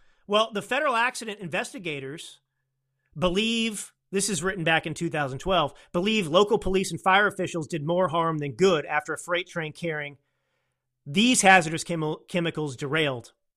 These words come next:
At a National Transportation Safety Board hearing in Washington, D C Tuesday, investigators say it, local authorities didn't follow safety standards for handling a chemical spill,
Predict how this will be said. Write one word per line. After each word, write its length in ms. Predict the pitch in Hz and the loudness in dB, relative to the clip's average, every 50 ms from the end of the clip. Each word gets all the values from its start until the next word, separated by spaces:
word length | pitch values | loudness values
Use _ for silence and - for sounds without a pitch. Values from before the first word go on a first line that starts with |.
| _ _ - - - - - - _ _ _ _ _ _ _ _ _ _ _ _ _ _ _ _ _ _ _ _ _ | _ _ -20 -20 -20 -20 -20 -20 _ _ _ _ _ _ _ _ _ _ _ _ _ _ _ _ _ _ _ _ _
At 140 | - 180 185 | 0 2 2
a 40 | 180 | 4
National 380 | 180 185 214 233 220 - 254 233 | 6 6 4 4 2 -2 -6 -6
Transportation 680 | - - 220 214 208 208 196 - - 196 190 196 190 170 | -4 -4 -4 -4 -4 -4 -6 -4 -2 -2 -2 -2 -4 -6
Safety 360 | - - 196 208 208 214 202 | -4 0 0 -2 0 -2 -6
Board 240 | 147 175 170 165 151 | -4 -4 -4 -4 -4
hearing 260 | 143 165 160 156 143 | -4 -6 -6 -6 -6
in 60 | 139 | -2
Washington, 420 | 147 151 156 160 - - 160 147 | 0 0 0 0 0 -4 -8 -6
D 160 | 135 151 143 131 | -4 -4 -4 -4
C 240 | - - 233 247 | -4 -6 -6 -6
Tuesday, 580 | 202 - 185 180 156 117 - 139 131 131 147 160 _ _ _ _ _ _ _ _ _ - | -4 -4 -4 -4 -4 -4 -6 -6 -4 -4 -6 -8 _ _ _ _ _ _ _ _ _ -4
investigators 760 | 156 160 156 196 220 226 - 277 196 202 208 208 208 202 | 0 4 4 4 4 4 -2 0 2 2 4 4 2 0
say 200 | - 190 175 165 | 0 0 0 2
it, 160 | 170 175 - - | 0 -2 -2 -4
local 320 | - 160 175 196 196 233 220 | 0 2 2 2 2 0 -2
authorities 480 | 214 - 180 165 160 160 160 156 143 | -2 0 -2 -2 0 0 -2 -2 -4
didn't 220 | - - 165 180 185 | -4 -4 -4 -4 -2
follow 320 | - 175 156 160 156 147 | 0 2 2 2 2 0
safety 440 | 135 - - 180 190 202 196 196 165 | -4 -4 -4 -2 -2 -2 -4 -6 -10
standards 560 | - - - 156 131 127 120 131 139 - - _ _ _ _ _ | -10 -8 -8 -8 -8 -8 -8 -8 -10 -10 -16 _ _ _ _ _
for 140 | _ 175 170 | _ -6 -4
handling 420 | 127 156 185 202 208 208 190 165 | 0 2 2 2 2 0 -2 -2
a 60 | 143 | -4
chemical 400 | 131 - 151 147 135 120 - 127 | -4 -6 -8 -8 -8 -10 -12 -12
spill, 420 | - - - 147 139 135 139 147 | -12 -12 -8 -6 -4 -4 -6 -6